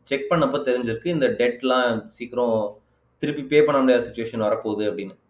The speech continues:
So, Evergrande என்னாச்சு, போன, அவங்களுக்கு ஒரு த்ரீ ஹண்ட்ரட் மில்லியன் டாலர் பேமெண்ட் வந்து, uh, பே பண்ணாம விட்டாங்க.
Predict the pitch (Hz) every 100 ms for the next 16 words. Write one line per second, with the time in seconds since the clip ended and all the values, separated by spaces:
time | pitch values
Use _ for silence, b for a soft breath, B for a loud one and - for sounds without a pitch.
0 | _ _ _ - 123 131 208 214 208 190
1 | 175 151 156 147 - 190 185 - 131 143
2 | 135 113 117 127 127 123 120 117 113 113
3 | 151 165 151 131 139 165 151 135 123 -
4 | 120 120 120 113 110 123 131 117 113 -
5 | _ _ 104 101 101 - 151 151 139 139
6 | 127 117 113 98